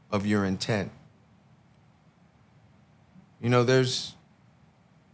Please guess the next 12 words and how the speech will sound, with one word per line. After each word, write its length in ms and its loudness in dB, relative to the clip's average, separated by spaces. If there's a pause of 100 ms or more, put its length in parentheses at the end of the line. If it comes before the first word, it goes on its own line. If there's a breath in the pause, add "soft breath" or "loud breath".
(240)
there's 240 4
intent 520 4
in 420 0 (1400)
crying 640 6
and 240 -2 (480)
trying 220 2
to 60 2
get 240 -2
your 80 2
way. 520 4
There's 280 0
intent 500 0